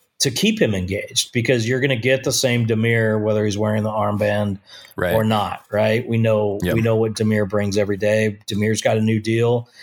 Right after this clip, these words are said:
Speaker 1: He's secure. He knows he's gonna be here for at least a few more years. He's making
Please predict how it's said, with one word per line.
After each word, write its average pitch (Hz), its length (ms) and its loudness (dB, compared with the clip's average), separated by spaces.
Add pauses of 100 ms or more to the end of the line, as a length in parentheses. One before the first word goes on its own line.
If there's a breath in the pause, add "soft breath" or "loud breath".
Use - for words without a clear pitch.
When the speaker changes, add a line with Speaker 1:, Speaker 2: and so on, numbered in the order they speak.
(200 loud breath)
Speaker 1:
He's 113 280 2
secure. 123 500 0
He 117 120 2
knows 110 260 2
he's 110 160 0
gonna 110 160 0
be 110 160 -2
here 110 240 2
for 110 220 0
at 107 80 -2
least 110 240 2
a 110 40 -2
few 113 220 0
more 110 180 2
years. 120 420 0
He's 104 160 -8
making 107 400 0